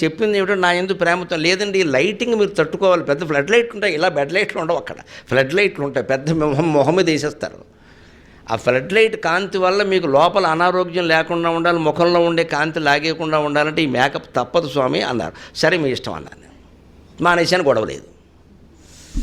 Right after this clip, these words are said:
దానికి మాత్రం ఎవడికో రుద్దిన అది పట్టుకొచ్చి ఆ స్పాంజి మనకు రుద్దేసేవాడు. అవన్నీ ప్రత్యేకంగా కొనుక్కోను, అదో వెయ్యి రూపాయలు అయింది, ఏదో దండగా.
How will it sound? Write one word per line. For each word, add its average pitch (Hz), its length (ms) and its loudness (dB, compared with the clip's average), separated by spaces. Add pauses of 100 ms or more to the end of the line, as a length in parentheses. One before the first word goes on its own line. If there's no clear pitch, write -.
(840)
దానికి 196 300 2
మాత్రం 185 300 -2
ఎవడికో 190 580 2
రుద్దిన 190 320 0
అది 165 1040 2
పట్టుకొచ్చి 160 460 0
ఆ - 20 4
స్పాంజి 175 360 0
మనకు 160 260 0
రుద్దేసేవాడు. 143 480 2
అవన్నీ 165 200 0
ప్రత్యేకంగా 160 480 0
కొనుక్కోను, 147 380 0
అదో 131 220 2
వెయ్యి 156 180 4
రూపాయలు 139 300 2
అయింది, 104 200 -4
ఏదో 123 180 0
దండగా. 107 340 -4